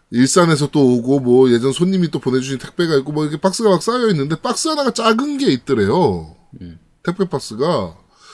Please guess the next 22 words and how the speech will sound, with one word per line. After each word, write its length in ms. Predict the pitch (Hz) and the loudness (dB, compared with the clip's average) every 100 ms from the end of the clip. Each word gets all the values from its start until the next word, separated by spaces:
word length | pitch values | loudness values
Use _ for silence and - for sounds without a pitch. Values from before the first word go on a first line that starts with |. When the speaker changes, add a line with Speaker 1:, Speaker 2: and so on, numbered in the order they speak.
| - - | -12 -2
Speaker 1:
근데 120 | 180 | -2
발신 380 | - 151 269 269 | 2 0 0 0
주소가 480 | 185 170 185 269 285 _ _ _ | 2 4 4 2 -2 _ _ _
예전에 600 | 151 185 254 240 262 285 269 | 4 4 6 4 2 -2 -4
단위 260 | 165 185 202 | 4 4 4
게임 200 | 226 180 | 4 2
주소, 320 | 113 117 92 | 2 -2 0
인천에 360 | 151 165 180 120 | 0 2 2 2
있던. 460 | - 85 104 180 _ _ _ - _ _ _ _ _ _ _ _ _ | -2 -8 -8 -10 _ _ _ -20 _ _ _ _ _ _ _ _ _
그래가지고 280 | 190 202 208 | -2 0 0
"이거 100 | 202 | 0
뭐야?" 300 | 143 151 208 | 4 6 8
이러면서 280 | 156 160 160 | 6 4 0
까봤더니 840 | 208 233 247 190 143 151 113 87 73 _ _ _ _ - _ _ - | 0 2 4 2 2 0 -2 -6 -12 _ _ _ _ -20 _ _ 0
라스트 280 | 156 220 - | 2 2 4
오브 180 | 269 233 | 4 6
어스 160 | 175 | 4
씨디랑 760 | 165 180 175 165 196 226 262 247 | 2 -2 2 4 4 0 -8 -8
지티에이 320 | - 151 185 | -6 0 2
파이브 240 | 175 165 135 | 4 2 0
씨디가, 880 | - 113 92 85 80 82 78 76 _ - - _ - | -4 -6 -6 -6 -6 -8 -10 -16 _ -20 -20 _ -2
그리고 460 | 127 143 202 233 | 2 6 6 4